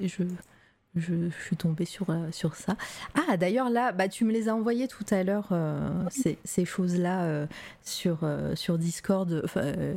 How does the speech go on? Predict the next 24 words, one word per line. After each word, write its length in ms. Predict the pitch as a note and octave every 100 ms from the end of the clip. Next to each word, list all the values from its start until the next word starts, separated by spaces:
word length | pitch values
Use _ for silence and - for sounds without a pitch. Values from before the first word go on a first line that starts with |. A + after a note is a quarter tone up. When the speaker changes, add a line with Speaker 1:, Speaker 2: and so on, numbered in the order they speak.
| F#3 -
Speaker 1:
et 140 | F#3
je 80 | D#3+
les 240 | F3+ E3 G3
ai 80 |
aussi 240 | F#3+ - G3
sur 220 | - D#3+
un 80 | D#3
diap-, 320 | D#3 D3+ -
euh, 60 | F3+
un 180 | D3 D3+
diaporama. 580 | D#3 D3+ E3+ D#3 F3+ - - - - -
Mais, 280 | F#3+ F#3 E3+
euh, 200 | D#3 D#3
parle-nous 320 | A3+ C4 F#4+
un 80 | C#4
petit 180 | -
peu 140 | G3+ A3
de 40 |
ces, 340 | - - F#3+ F3
euh, 220 | E3 D#3+ F3 - _ -
de 120 | F3+
ces 160 | - G3
créations-là, 800 | - F#3+ F#3 - G#3 G#3 F3+ F#3
euh. 320 | E3 D#3+